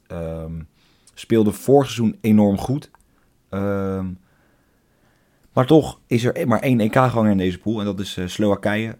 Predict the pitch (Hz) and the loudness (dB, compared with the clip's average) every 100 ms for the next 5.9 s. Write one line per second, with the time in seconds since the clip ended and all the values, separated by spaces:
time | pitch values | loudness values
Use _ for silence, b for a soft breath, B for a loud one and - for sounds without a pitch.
0 | _ 95 92 92 87 85 - _ - 107 | _ -8 -4 -4 -6 -8 -14 _ -4 -2
1 | 107 - 101 98 95 92 95 90 - - | -2 -2 -2 -2 -4 -4 -2 -4 -8 -6
2 | - 98 90 95 92 90 90 98 95 95 | -2 -2 -4 -8 -6 -4 -2 -2 -2 -2
3 | 95 95 90 80 - _ _ - - 110 | -2 0 -2 -4 -12 _ _ -10 0 0
4 | - 104 101 98 95 95 95 87 - 95 | 0 -2 0 0 -2 -2 -4 -6 -6 -6
5 | 95 92 90 _ 90 85 85 85 | -6 -10 -16 _ -12 -10 -10 -10